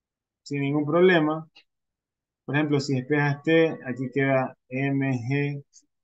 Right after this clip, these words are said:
sobre coseno del ángulo y lo podemos reemplazar acá. M G sobre coseno del ángulo, que multiplica el seno del ángulo, esto igual a M V cuadrado sobre R.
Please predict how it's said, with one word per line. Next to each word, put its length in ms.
sobre 480
coseno 420
del 140
ángulo 500
y 60
lo 160
podemos 340
reemplazar 440
acá. 280
M 360
G 400
sobre 480
coseno 460
del 100
ángulo, 480
que 80
multiplica 800
el 100
seno 340
del 120
ángulo, 540
esto 280
igual 380
a 200
M 460
V 200
cuadrado 440
sobre 420
R. 220